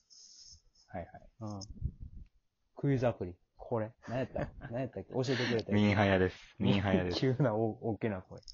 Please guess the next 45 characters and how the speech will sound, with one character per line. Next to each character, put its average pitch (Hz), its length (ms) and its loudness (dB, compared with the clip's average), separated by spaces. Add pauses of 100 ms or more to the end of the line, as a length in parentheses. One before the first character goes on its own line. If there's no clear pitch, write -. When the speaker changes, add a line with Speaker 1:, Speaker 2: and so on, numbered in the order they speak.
(920)
Speaker 2:
ミ 110 80 -4
ン 117 40 -2
ハ 123 60 0
ヤ 120 80 2
お 143 80 2
も 147 160 4
ろ 123 100 4
い 104 60 0
ね、 104 80 0
あ 101 100 0
れ。 95 140 -12 (680)
Speaker 1:
ミ 98 80 -4
ン 101 120 -4
ハ 104 140 -6
ヤ 101 140 -4
面 98 160 -6
白 95 200 -8
い - 40 -10
ね。 - 100 -12
Speaker 2:
お 123 80 -6
も 127 140 -2
ろ 117 140 0
い 107 40 -2
ね。 101 480 -10 (1160)
た 113 120 -6
だ 113 120 0
あ 123 40 0
れ 127 100 0
な 107 120 -4
の。 92 60 -10
Speaker 1:
ミ 117 40 -10
ン 110 40 -14
ハ - 60 -18
ヤ 113 120 -20
ね。 117 100 -16 (380)
う 95 60 -8
ん。 90 240 -8 (320)
Speaker 2:
あ 110 120 -14
の、 101 300 -10 (840)
ね、 98 220 -10
ラ 135 220 4
ン、 - 180 -10
ラ 135 160 2
ン 156 140 -2
ク 139 420 0